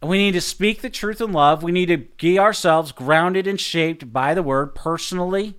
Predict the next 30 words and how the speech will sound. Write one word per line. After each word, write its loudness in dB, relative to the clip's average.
as -10
we're -6
reading 2
and -2
studying 0
and 0
meditating 0
on 2
the 0
Bible. -4
And -8
we 0
need 2
to 2
be -2
doing 2
light 0
for -20
the -16
God's -2
people -10
in -6
our -4
local -10
churches. -16
We -4
need 0
to 2
be 2
hearing 0